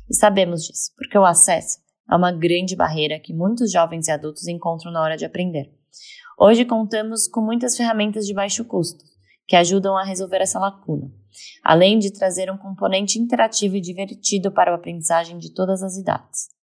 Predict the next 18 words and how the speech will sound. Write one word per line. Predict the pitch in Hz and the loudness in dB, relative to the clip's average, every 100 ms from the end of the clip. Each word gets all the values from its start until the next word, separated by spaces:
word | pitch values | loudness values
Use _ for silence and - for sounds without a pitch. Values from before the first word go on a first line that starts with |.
| _ _ 202 | _ _ 4
Antonieta, | 214 233 247 226 214 | 6 6 4 2 0
qual | 262 | 2
é | 330 | 4
a | |
sua | 349 349 | 2 0
visão | 330 294 175 196 180 | -2 0 2 2 0
sobre | 175 165 | -2 -2
a | 175 | -2
introdução | 175 185 175 - 190 | -2 -4 -2 0 0
de | 175 | -2
novas | 175 175 214 | 0 2 0
tecnologias | 208 208 196 190 170 180 170 | -2 -4 -4 -4 -4 -6 -8
e | |
ferramentas | 170 196 196 202 180 185 175 170 160 | -6 -2 0 0 0 -2 -6 -10 -10
no | 175 | -8
ensino | 170 - 185 175 165 | -2 0 0 -2 -4
de | 160 | -6
idiomas | 160 156 147 165 196 | -6 -4 -2 -2 -4